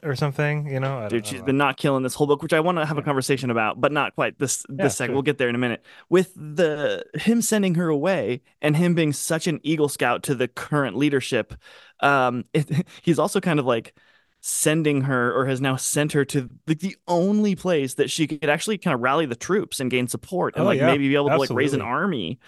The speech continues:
Speaker 1: No, you're
Speaker 2: You know, so he's, like,
Speaker 1: one hundred percent right.
Speaker 2: might have not done the best thing for the kingdom, which is, like, kinda hurting his little Eagle Scout
Speaker 1: Ooh.
Speaker 2: self, which I fully don't understand.
Speaker 1: Maybe that explains why Celaena didn't tell him outright on the docks, but she, like, still wanted him to know, but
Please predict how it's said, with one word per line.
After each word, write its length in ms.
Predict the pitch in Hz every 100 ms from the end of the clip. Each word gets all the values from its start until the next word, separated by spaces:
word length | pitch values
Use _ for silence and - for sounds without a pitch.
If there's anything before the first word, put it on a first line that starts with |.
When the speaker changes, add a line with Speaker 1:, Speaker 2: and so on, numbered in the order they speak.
| -
Speaker 1:
No, 80 | 147
you're 160 | 127
Speaker 2:
You 60 | 143
know, 120 | 147
so 100 | 156
he's, 120 | 143
like, 140 | 147 139
Speaker 1:
one 0 |
hundred 60 |
percent 320 | 117 110 107 98
right. 280 | 107 98 _ _ _ _ _ _
Speaker 2:
might 500 | 113 139 143 156 151 -
have 160 | 143 143
not 260 | 143 127 135
done 140 | 131
the 60 | 120
best 240 | 117 117
thing 140 | 131 117
for 180 | 120 107
the 80 |
kingdom, 460 | 113 165 147 110 107
which 160 | 113 120
is, 140 | 110
like, 180 | 104 -
kinda 180 | 131 117
hurting 220 | 127 104
his 120 | 117
little 160 | 113 95
Eagle 220 | 117 113
Scout 380 | 247 233 110 80
Speaker 1:
Ooh. 0 |
Speaker 2:
self, 220 | 98 113
which 120 | 127
I 100 | 131
fully 360 | 127 - 165 113
don't 160 | 113 95
understand. 460 | 110 - 87 101 _ _ 131
Speaker 1:
Maybe 300 | 165 240 285
that 200 | 247 240
explains 640 | - - 151 175 180 -
why 480 | 120 123 135 143 139 _ _ -
Celaena 360 | - 151 147 135
didn't 240 | 131 131
tell 240 | - 131
him 140 | 127 123
outright 340 | 117 123 120
on 100 | 120 110
the 80 |
docks, 340 | 98 98 127 -
but 120 | 131
she, 120 | -
like, 120 | 147
still 260 | - 156 160
wanted 300 | 120 117 131
him 160 | 143 139
to 160 | -
know, 400 | 110 95 98 127
but 240 | 127 110